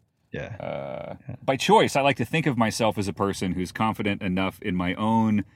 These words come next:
Speaker 2: non-racist thoughts to say black. But
Speaker 1: Well, you know what? See if you can get a recording of you saying black around black people, and see if it's,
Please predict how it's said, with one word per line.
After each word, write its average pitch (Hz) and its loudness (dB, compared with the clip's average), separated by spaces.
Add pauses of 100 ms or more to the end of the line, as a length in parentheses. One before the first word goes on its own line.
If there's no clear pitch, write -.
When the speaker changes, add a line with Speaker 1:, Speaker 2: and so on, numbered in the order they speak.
(180)
Speaker 2:
non-racist 123 4 (120)
thoughts 156 2 (540)
to 120 -8
say 104 -4
black. 87 -8 (760)
But 139 0 (480)
Speaker 1:
Well, 110 4
you 127 4
know 131 4
what? 143 4 (720)
See - -2
if 135 -4
you 120 -6
can 131 0
get 131 0
a 123 -2
recording 110 0
of 90 -2
you 98 -2
saying 101 -2
black 90 -2
around 87 -4
black 87 -4
people, - -12 (560)
and 101 2
see 135 6
if 120 2
it's, 98 2